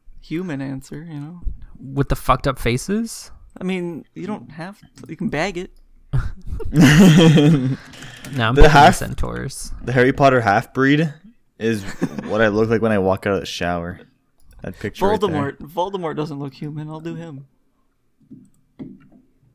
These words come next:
Speaker 3: Yeah. Is he even human in the lore? I have no idea.
Speaker 1: I don't know. He's like a snake man. I don't know. <laughs>
Speaker 3: Yeah, okay.
Speaker 1: Which might be a toxic trait to some, but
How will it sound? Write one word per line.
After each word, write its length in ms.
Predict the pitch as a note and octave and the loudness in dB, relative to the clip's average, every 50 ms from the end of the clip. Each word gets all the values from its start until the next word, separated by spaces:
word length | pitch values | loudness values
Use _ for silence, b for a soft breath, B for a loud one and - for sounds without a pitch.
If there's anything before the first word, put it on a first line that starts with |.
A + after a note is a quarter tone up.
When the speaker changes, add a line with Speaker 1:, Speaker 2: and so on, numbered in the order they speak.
| _ _ _ _ _ _ _ _ _ _ - | _ _ _ _ _ _ _ _ _ _ -6
Speaker 3:
Yeah. 360 | A#2 A2+ G2 F2 F#2 G2 - - | -4 -4 -4 -4 -6 -8 -10 -14
Is 140 | G#2+ G#2 | -14 -8
he 80 | G#2+ A#2+ | -4 -2
even 180 | C#3 C#3 C#3 C3 | 0 0 0 -2
human 360 | - - G2+ G#2 A#2 A#2+ C3 | -2 -2 -2 0 0 0 0
in 140 | C3+ C3+ C3 | 0 -2 -2
the 40 | B2 B2+ | -2 0
lore? 140 | C3+ C3+ B2+ | 0 2 2
I 60 | A2 | 2
have 100 | G2+ F#2+ | 2 0
no 160 | F#2 F2+ F2 F2 | 0 -4 -4 -4
idea. 360 | E2+ F2+ F2 F2 F2 E2+ - _ _ _ - | -6 -6 -6 -8 -8 -10 -14 _ _ _ -16
Speaker 1:
I 40 | C4 | -14
don't 120 | B3+ E3 | -12 -12
know. 120 | D#3+ F3+ F3 | -12 -12 -12
He's 120 | D#3 C#3+ | -12 -14
like 120 | - - - | -14 -18 -18
a 40 | |
snake 380 | B2+ - - F3 E3+ F3+ F3 - | -20 -18 -16 -16 -16 -16 -16 -14
man. 340 | C#3+ C#3 C#3 C3 C3 C#3 C#3+ - - - | -14 -12 -12 -12 -14 -18 -20 -20 -20 -20
I 40 | F3 | -20
don't 580 | E3 D#3 D#3 F3 - - - D3+ - - - | -20 -12 -10 -10 -8 -6 -8 -6 -4 -2 -2
know. 60 | C4 - - | -2 -2 -2
<laughs> 0 | |
Speaker 3:
Yeah, 400 | A3 A#2 A#2 A2+ G#2 F2+ F2+ F2+ - _ - | -2 0 0 0 0 -2 -2 -6 -12 _ -12
okay. 300 | G2+ G2 F#2 F2+ F2+ F#2 - - - - - - b b b b b b b b b b b b b b b b b b - | -12 -8 -8 -8 -8 -8 -10 -14 -16 -16 -16 -16 b b b b b b b b b b b b b b b b b b -14
Speaker 1:
Which 180 | - E3 - - | -14 -12 -10 -8
might 160 | F3+ F3+ - | -4 -2 -2
be 80 | - D3 | -2 -2
a 60 | C#3 | -6
toxic 460 | - D3 D3+ D#3+ - - - - _ | -6 -6 -8 -8 -8 -14 -20 -20 _
trait 240 | - - C3+ C3 _ | -14 -14 -14 -12 _
to 80 | - C#3 | -16 -16
some, 340 | C#3 - C#3+ C#3+ C#3+ C3+ C3 | -14 -14 -14 -12 -12 -12 -12
but 160 | D3+ C#3+ | -14 -14